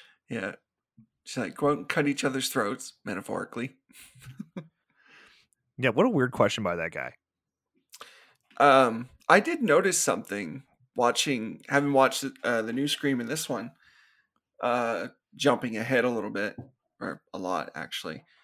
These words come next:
Speaker 1: But, um, uh, Mark tells Sydney, "Hey, you know, my name's Mark." Uh, and she's like, "I'll call you Mark when you catch the killer." Uh, she calls him Mark in Scream Five, but she, she doesn't call him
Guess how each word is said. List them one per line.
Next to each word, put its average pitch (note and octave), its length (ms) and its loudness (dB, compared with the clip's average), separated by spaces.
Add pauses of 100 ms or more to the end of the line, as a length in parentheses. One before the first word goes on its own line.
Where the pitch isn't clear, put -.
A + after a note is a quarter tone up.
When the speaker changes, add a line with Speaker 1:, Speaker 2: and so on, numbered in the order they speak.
(480)
Speaker 1:
But, B2+ 300 0
um, A#2+ 380 4 (1000)
uh, B2 200 6
Mark C#3 580 4 (180)
tells C#3+ 280 6
Sydney, C#3+ 440 -4
"Hey, B2+ 160 -2
you B2 160 -2
know, A#2 80 -2
my A2 160 -2
name's G#2+ 260 -6
Mark." G#2+ 380 -2 (580)
Uh, A2 320 4
and F2+ 100 -8
she's B2+ 200 -4
like, A#2+ 160 -2
"I'll - 100 2
call D3 240 6
you C#3+ 80 4
Mark C#3 300 6
when C3 80 0
you A2 80 -4
catch - 300 0
the A#2 60 -6
killer." D3+ 460 2 (1300)
Uh, A#2+ 500 4
she - 180 -4
calls F3 320 8
him C#3 120 2
Mark G#2+ 380 0
in A#2+ 80 -6
Scream B2 340 -6
Five, B2 600 -4
but C3 80 -10
she, - 180 -10 (100)
she - 200 -6
doesn't C3 340 2
call B2+ 320 0
him A#2+ 400 -2